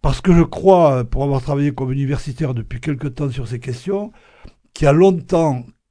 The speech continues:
que les hommes politiques, j'entends les hommes politiques, euh, au plus haut niveau, euh, de l'État, euh, ont perdu,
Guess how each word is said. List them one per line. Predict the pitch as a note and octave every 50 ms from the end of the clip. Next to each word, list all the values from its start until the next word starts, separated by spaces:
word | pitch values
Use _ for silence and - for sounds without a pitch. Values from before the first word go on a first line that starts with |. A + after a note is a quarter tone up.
| _ _
que | - C#3
les | C3 B2+ C3 B2+ B2+
hommes | D#3+ D#3+ D3 B2
politiques, | C#3+ C#3+ C#3 C3 B2 - - D#3 C#3+ - - - A2 - - _
j'entends | B2+ B2 A#2 - D3+
les | C3+ A#2+
hommes | B2 A#2 A2
politiques, | - A#2+ A2+ A2+ - F3+ F#3 F#3+ - C3
euh, | A#2 A2+ A2 A2+ G#2 G#2 -
au | - -
plus | A2+ _ - C#3
haut | C3+ C3+
niveau, | C3 B2+ B2 B2 E3 F3+ F3 E3 C#3 B2
euh, | A#2+ A#2 A#2 A#2 A#2 A#2 A#2 A#2 A#2+
de | A2+ A2+ C3
l'État, | C3+ B2 B2+ A#2+ - D#3+ E3+ F#3 G3 G#3 G#3+ A3 - _ - - - - - - - _ _ _ _ _ -
euh, | C3+ C#3 C#3+ C#3+ -
ont | - C#3+ D3+
perdu, | C3+ - F#3 E3+ C3 D3+ C#3+ C#3+ E3+ F#3+ G#3 G#3+ G#3 F#3+